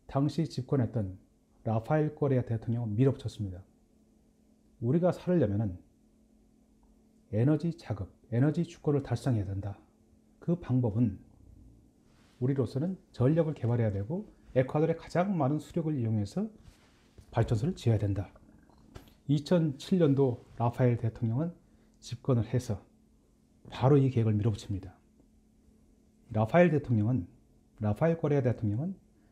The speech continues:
베네수엘라의 우고 차베스 대통령과 아주 친한 사이입니다. 사회주의를 신봉합니다. 본인은 미국에서 박사학위를 땄습니다. 그래도 미국을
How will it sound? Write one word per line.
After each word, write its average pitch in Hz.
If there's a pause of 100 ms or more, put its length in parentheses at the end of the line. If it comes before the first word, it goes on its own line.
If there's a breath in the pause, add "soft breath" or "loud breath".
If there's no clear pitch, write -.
(160 soft breath)
베네수엘라의 139
우고 139
차베스 135
대통령과 107
아주 117
친한 143
사이입니다. 95 (920)
사회주의를 143
신봉합니다. 98 (1080)
본인은 160
미국에서 139
박사학위를 120
땄습니다. 98 (800)
그래도 147
미국을 127